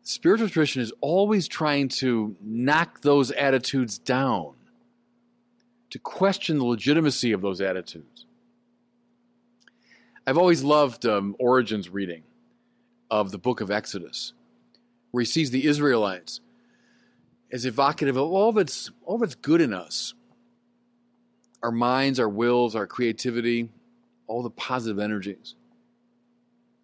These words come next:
But the Israelites in us have been enslaved. They're now held captive by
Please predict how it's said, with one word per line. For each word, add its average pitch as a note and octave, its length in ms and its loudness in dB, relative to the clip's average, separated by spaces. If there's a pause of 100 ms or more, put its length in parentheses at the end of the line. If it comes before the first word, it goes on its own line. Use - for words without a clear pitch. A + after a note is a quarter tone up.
(480)
But B2 80 -8
the D3+ 140 2
Israelites F3+ 540 4
in A#2+ 200 -4
us F#2 300 -4
have A#2 220 -4
been B2 420 0
enslaved. C3 760 4
They're A#2 100 0
now C3+ 200 4
held C3 340 0
captive D3 560 0
by G#2+ 380 2